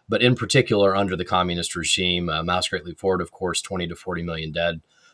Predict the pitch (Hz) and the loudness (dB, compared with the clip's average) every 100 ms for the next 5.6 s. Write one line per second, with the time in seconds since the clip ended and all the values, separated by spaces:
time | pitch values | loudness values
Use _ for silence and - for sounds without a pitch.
0 | _ 87 85 80 78 73 - 71 65 62 | _ -2 0 0 -2 -6 -8 -10 -12 -16
1 | - 87 78 - 85 - 87 85 82 80 | -18 -14 -14 -12 -12 -8 -6 -4 -4 -4
2 | 80 80 - 80 82 80 78 80 78 - | -4 -6 -6 -8 -8 -8 -6 -8 -10 -10
3 | 76 95 87 82 _ _ _ _ - - | -2 0 0 -6 _ _ _ _ -6 0
4 | 120 117 117 123 127 127 - 107 95 90 | 2 4 6 8 8 8 6 4 2 0
5 | - 107 95 90 87 85 | -2 -2 0 0 0 -2